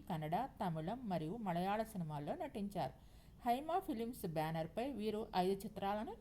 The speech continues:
నిర్మించారు. నట ప్రపూర్ణ కత్తుల కాంతారావు వీరికి ఉన్న బిరుదులు.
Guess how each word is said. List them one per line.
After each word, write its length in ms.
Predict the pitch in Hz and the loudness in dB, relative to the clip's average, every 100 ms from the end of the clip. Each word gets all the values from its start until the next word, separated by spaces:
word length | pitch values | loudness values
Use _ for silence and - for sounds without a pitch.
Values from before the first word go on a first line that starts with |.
| 370 | -4
నిర్మించారు. 680 | 311 277 185 175 170 - - - - - - - - - - - - - - - - - - - - - | -2 0 0 2 2 2 -2 -14 -18 -18 -18 -18 -18 -18 -18 -18 -18 -18 -20 -20 -14 -12 -12 -14 -16 -8
నట 360 | 196 214 285 415 - | -4 2 4 4 6
ప్రపూర్ణ 680 | 214 208 233 233 190 185 185 - | 4 4 2 4 4 4 2 2
కత్తుల 340 | 208 - 330 | 2 6 8
కాంతారావు 800 | 370 - 180 180 208 190 160 170 240 214 | 8 4 4 4 6 6 4 2 -2 -2
వీరికి 320 | 240 220 202 | -2 0 0
ఉన్న 260 | 180 220 | 2 2
బిరుదులు. 520 | 302 180 214 170 165 | 0 2 2 2 0